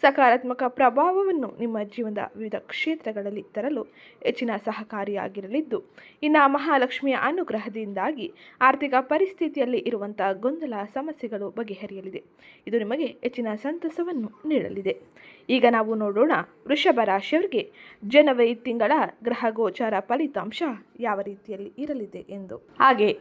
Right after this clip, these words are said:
ಇವತ್ತಿನ ವಿಡಿಯೋ ಡಿಸ್ಕ್ರಿಪ್ಷನ್‌ನಲ್ಲಿ ಕೆಲವು ಪ್ರಾಡಕ್ಟ್‌ಗಳನ್ನ ಲಿಂಕ್ ಮಾಡಿರ್ತೀನಿ, ನಿಮಗೆ ಅವಶ್ಯಕವಿದ್ದಲ್ಲಿ ಅಲ್ಲಿಂದ ಖರೀದಿ ಮಾಡಬಹುದು. ಇದು ಕಡಿಮೆ ದರದಲ್ಲಿ ನಿಮ್ಮ ಜೀವನದ ವಿವಿಧ ಸಮಸ್ಯೆಗಳಿಗೆ ಪರಿಹಾರವನ್ನು ಕೂಡ ತರಲಿದೆ. ಈಗ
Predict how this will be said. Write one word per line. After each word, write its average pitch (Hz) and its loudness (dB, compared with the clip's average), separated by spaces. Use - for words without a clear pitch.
ಇವತ್ತಿನ 208 2
ವಿಡಿಯೋ 220 4
ಡಿಸ್ಕ್ರಿಪ್ಷನ್‌ನಲ್ಲಿ 214 -4
ಕೆಲವು 302 8
ಪ್ರಾಡಕ್ಟ್‌ಗಳನ್ನ 220 0
ಲಿಂಕ್ 262 -2
ಮಾಡಿರ್ತೀನಿ, 190 -6
ನಿಮಗೆ 220 -2
ಅವಶ್ಯಕವಿದ್ದಲ್ಲಿ 190 -6
ಅಲ್ಲಿಂದ 247 -2
ಖರೀದಿ 254 -2
ಮಾಡಬಹುದು. 196 -12
ಇದು 254 2
ಕಡಿಮೆ 240 2
ದರದಲ್ಲಿ 208 -2
ನಿಮ್ಮ 226 -4
ಜೀವನದ 208 -10
ವಿವಿಧ 262 2
ಸಮಸ್ಯೆಗಳಿಗೆ 269 -2
ಪರಿಹಾರವನ್ನು 240 0
ಕೂಡ 208 -8
ತರಲಿದೆ. 196 -12
ಈಗ 233 0